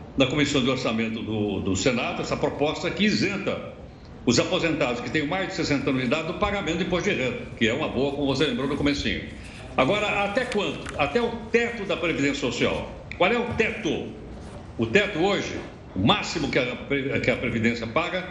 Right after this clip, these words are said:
é de cinco mil e oitocentos reais. Mas para ganhar cinco mil e oitocentos reais, você tem que ter contribuído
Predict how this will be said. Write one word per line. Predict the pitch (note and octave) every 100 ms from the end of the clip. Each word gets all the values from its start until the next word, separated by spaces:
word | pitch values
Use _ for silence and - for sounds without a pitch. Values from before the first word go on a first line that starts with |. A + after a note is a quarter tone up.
| - - -
é | B2+
de | C3+
cinco | - - G3+ G3 D3+
mil | C#3+ G#3 G#3 -
e | D#3
oitocentos | E3 - C#3 - E3+ - C#3
reais. | C#3+ C#3 E2 C#2 - - - - - - - -
Mas | A#2
para | - G3+ A3
ganhar | G3 A#2+ C#3+ A#2+
cinco | - F3+ E3+
mil | A#2+ B2+ A#2
e |
oitocentos | A#2+ A#2 B2 A#2 A2+
reais, | G#2+ C#3 D#3 -
você | C3
tem | D3 F#3
que | F3+
ter | F#3+ -
contribuído | F3+ C#3+ F3 C3+ C#3 F3+ F#3 F#3+ -